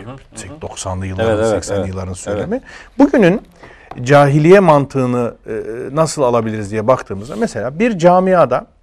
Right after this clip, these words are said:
Speaker 2: bir camia düşünün. O camiada belli insanların hataları bütün camiaya mal edilir.
Speaker 1: Evet.
Speaker 2: Halbuki bu yanlıştır.
Speaker 1: "Siz böylesiniz." diyor.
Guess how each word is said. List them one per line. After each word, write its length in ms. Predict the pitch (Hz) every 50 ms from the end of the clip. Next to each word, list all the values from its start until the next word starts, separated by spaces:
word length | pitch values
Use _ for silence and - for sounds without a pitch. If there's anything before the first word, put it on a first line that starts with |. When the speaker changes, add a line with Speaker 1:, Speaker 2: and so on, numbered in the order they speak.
| _ _ _ _ -
Speaker 2:
bir 60 | 147
camia 440 | 147 170 160 156 156 160 156 139 113
düşünün. 400 | 101 - - 98 92 - 214 - _ _ _ _ - - -
O 100 | - 208
camiada 500 | 220 262 247 226 202 170 147 131 123 120
belli 200 | 131 147 165 185
insanların 560 | 226 240 196 160 - - 143 131 127 120 113 101
hataları 580 | 95 131 127 - 175 165 165 160 165 175 -
bütün 260 | 170 165 - 226 202
camiaya 500 | 170 160 151 147 147 147 147 139 143 143
mal 220 | 131 117 104 98 92
edilir. 380 | 90 82 85 78 - - - - 110
Speaker 1:
Evet. 180 | 110 104 - - _ _ _
Speaker 2:
Halbuki 340 | - 120 117 131 139 190 190
bu 40 |
yanlıştır. 600 | 208 196 185 190 175 - - - - - - _ _ _ _ _ _ _ - - _
Speaker 1:
"Siz 300 | - - 190 226 214 165
böylesiniz." 600 | 208 208 214 220 220 214 - 151 123 113 90 78 78
diyor. 180 | 85 76 67